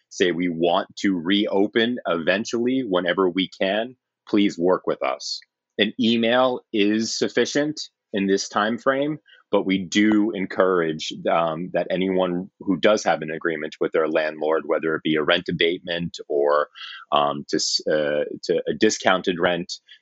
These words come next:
that it ge-, goes to, into a written document that's covered over by your lawyer. So that way, if you do need to exercise your good guy guarantee in the future, you're not left in this nebulous situation where you said this and I said that.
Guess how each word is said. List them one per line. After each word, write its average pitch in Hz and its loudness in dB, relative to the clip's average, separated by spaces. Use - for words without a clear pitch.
that 85 4
it 87 -2
ge-, 85 2
goes 92 0
to, - -8
into 98 0
a 85 0
written 92 -2
document 82 0
that's 104 -4
covered 104 0
over 95 0
by 87 2
your 85 -2
lawyer. 82 -2
So 95 0
that 98 0
way, 92 0
if 90 -2
you 95 -4
do 120 0
need 98 -2
to 87 -2
exercise 80 -2
your 80 -2
good 80 -4
guy 73 -2
guarantee 73 -4
in 73 -6
the 76 -4
future, 78 -2
you're 87 2
not 85 2
left 92 2
in 82 -2
this 80 -4
nebulous 82 0
situation 85 0
where 80 2
you 82 2
said 87 -2
this 92 0
and 82 -4
I 82 2
said 80 -2
that. 95 4